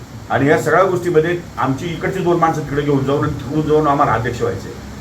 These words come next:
पण तुम्हाला आम्ही इथं अध्यक्ष करायला नाही म्हटलं तर तुम्ही तिकडे जा ना. प्रश्न अजून निर्णयच झाला नाही, चर्चाच झाली नाही, त्याच्या आत तुम्ही दोन दिवस अगोदर त्यांच्याशी चर्चा करताय, याचा अर्थ काय समजायचा?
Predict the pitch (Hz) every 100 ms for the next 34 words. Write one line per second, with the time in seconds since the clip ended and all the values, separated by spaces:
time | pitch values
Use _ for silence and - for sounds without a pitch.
0 | - 139 139 196 185 202 208 208 180 185
1 | 202 - 170 170 170 156 196 208 - 151
2 | 220 247 202 208 208 220 262 - - -
3 | - - - - - - 226 226 - -
4 | - - - - 151 156 208 208 220 196
5 | 196 226 196 170 147 156 175 175 156 208
6 | 165 - 117 139 156 147 143 202 220 214
7 | 208 160 180 185 185 175 170 185 180 160
8 | 156 139 123 131 123 - 120 120 156 202
9 | 196 180 175 147 113 104